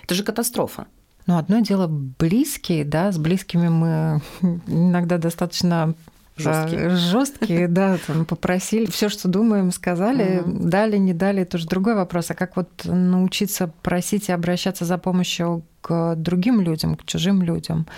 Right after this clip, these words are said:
Speaker 2: Иногда, к сожалению, эту помощь могут не предоставить. Даже на улице ты спросишь у прохожего: «Помогите, пожалуйста, дайте воды», или еще что-то,
Speaker 1: Мгм.
Speaker 2: и на тебя могут посмотреть <laughs> с
Speaker 1: Могут,
Speaker 2: опаской.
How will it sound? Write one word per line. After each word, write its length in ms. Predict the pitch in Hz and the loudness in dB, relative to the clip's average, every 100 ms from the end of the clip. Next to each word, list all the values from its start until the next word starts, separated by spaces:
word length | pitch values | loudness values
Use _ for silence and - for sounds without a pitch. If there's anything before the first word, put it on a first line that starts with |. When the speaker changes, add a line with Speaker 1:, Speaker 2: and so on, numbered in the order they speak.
| - - - - | -14 -14 -14 -2
Speaker 2:
Иногда, 340 | 165 180 180 | 0 2 0
к 60 | 180 | -2
сожалению, 580 | - 175 185 196 196 190 | -2 0 2 4 4 2
эту 140 | 185 | 0
помощь 600 | 175 190 196 196 - - 180 | -4 0 2 2 -2 0 2
могут 280 | 180 175 185 | 2 0 -2
не 60 | |
предоставить. 800 | 175 175 175 175 196 208 208 202 | -2 0 0 0 0 2 0 -2
Даже 360 | - 165 180 170 | -2 0 0 2
на 100 | 180 | 2
улице 640 | 208 240 175 - 165 160 160 | 2 2 0 -2 -2 -2 -2
ты 80 | - | -4
спросишь 460 | - - 190 - 180 | -6 -2 -2 0 -4
у 60 | |
прохожего: 680 | 170 175 - 170 165 160 160 - | -2 -4 -2 -4 -2 -2 -2 -2
«Помогите, 440 | 165 165 165 - | 0 0 -2 -6
пожалуйста, 360 | - 170 165 160 | -4 -2 -2 -4
дайте 340 | 175 170 165 160 | -2 -2 -2 -2
воды», 320 | 160 170 190 - - - - | -2 0 -2 -4 -14 -14 -8
или 140 | 170 165 | -2 0
еще 260 | 170 - 190 | 0 -2 -4
что-то, 320 | - 190 180 | -6 -6 -2
Speaker 1:
Мгм. 80 | 180 | 0
Speaker 2:
и 500 | 175 175 175 180 175 | 0 0 0 2 2
на 140 | 170 170 | 0 0
тебя 200 | 170 185 | 0 0
могут 280 | 190 175 - | 2 -2 -4
посмотреть 840 | 180 - 175 170 190 208 - - 277 - 330 - | -4 0 0 0 -2 0 -2 -4 -4 -2 -4 -2
<laughs> 400 | 294 415 339 269 | -2 0 -2 -4
с 160 | - 202 | -2 0
Speaker 1:
Могут, 160 | 226 202 | 0 2
Speaker 2:
опаской. 580 | 240 330 - - 185 | 2 0 -2 0 0